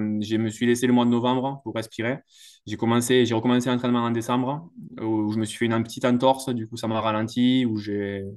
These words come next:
j'ai re-, euh, augmenté mon entraînement progressivement jusqu'à fin dé-, décembre, début janvier. Et là, voilà, mon cœur d'entraînement, il était janvier, février et, et, et mars, et début mars,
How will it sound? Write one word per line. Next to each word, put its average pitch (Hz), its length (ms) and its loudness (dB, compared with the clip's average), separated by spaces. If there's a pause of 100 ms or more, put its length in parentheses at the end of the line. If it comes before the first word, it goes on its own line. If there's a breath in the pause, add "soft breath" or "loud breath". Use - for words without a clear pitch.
j'ai 104 320 -8
re-, 107 180 -2
euh, 117 440 6
augmenté 110 500 -2
mon 113 180 -2
entraînement 113 320 -2
progressivement 117 640 0
jusqu'à 107 540 -2
fin 117 120 -4
dé-, 117 160 -2 (220)
décembre, 120 240 -2
début 113 160 -2
janvier. 107 300 -6 (800 loud breath)
Et 101 80 -2
là, 113 80 4
voilà, 120 180 4
mon 110 140 -2
cœur 131 160 2
d'entraînement, 120 420 -2
il 113 100 0
était 107 360 -2
janvier, 117 480 0
février 113 720 0
et, 101 380 -8
et, 104 60 -2
et - 20 -4
mars, 117 260 0
et 104 60 -6
début 104 180 -2
mars, 120 320 0